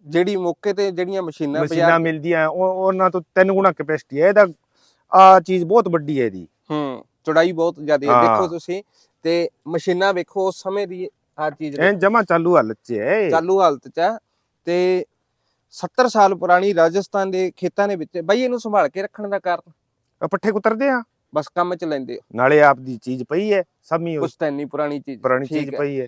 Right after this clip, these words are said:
Speaker 1: ਯਾਨੀ ਪੁਰਾਣੀਆਂ ਚੀਜ਼ਾਂ ਨਾਲ ਬਾਈ ਜੀ ਨੂੰ ਕਿਤੇ ਨਾ ਕਿਤੇ ਆਪਾਂ ਕਹਿ ਸਕਦੇ ਹਾਂ ਲਗਾਵ ਵੀ ਆ, ਕਿਉਂਕਿ ਪੁਰਾਣੀ ਪਹਿਲਾਂ ਤੁਹਾਨੂੰ ਬਿਜਾਈ ਵਾਲੀ ਮਸ਼ੀਨ ਦਿਖਾਈ, ਜੋ ਕਿ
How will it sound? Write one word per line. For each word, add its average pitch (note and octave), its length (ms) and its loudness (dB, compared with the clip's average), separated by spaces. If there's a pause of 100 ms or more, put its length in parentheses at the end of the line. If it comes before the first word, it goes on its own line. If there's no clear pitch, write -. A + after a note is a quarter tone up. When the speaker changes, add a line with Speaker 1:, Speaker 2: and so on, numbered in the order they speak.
(140)
Speaker 1:
ਯਾਨੀ G#3+ 200 0
ਪੁਰਾਣੀਆਂ G#3+ 520 0
ਚੀਜ਼ਾਂ G#3+ 340 -4
ਨਾਲ G#3 160 -2
ਬਾਈ F3+ 220 2
ਜੀ G#3 140 -6
ਨੂੰ G#3+ 240 -4
ਕਿਤੇ G#3 180 -6
ਨਾ G#3 80 -4
ਕਿਤੇ G3 220 -6
ਆਪਾਂ G3 220 -4
ਕਹਿ G3 180 -4
ਸਕਦੇ G3 300 -10
ਹਾਂ F#3 80 -6
ਲਗਾਵ E3 400 0
ਵੀ G3+ 180 -8
ਆ, F#3+ 120 -4
ਕਿਉਂਕਿ F#3 320 -12
ਪੁਰਾਣੀ F#3 400 -6
ਪਹਿਲਾਂ G3+ 260 -10
ਤੁਹਾਨੂੰ F3 240 -16
ਬਿਜਾਈ E3+ 340 -6
ਵਾਲੀ G3+ 180 -6
ਮਸ਼ੀਨ E3 360 -10
ਦਿਖਾਈ, D#3+ 340 -8 (380)
ਜੋ E3+ 100 -4
ਕਿ F#3+ 140 -12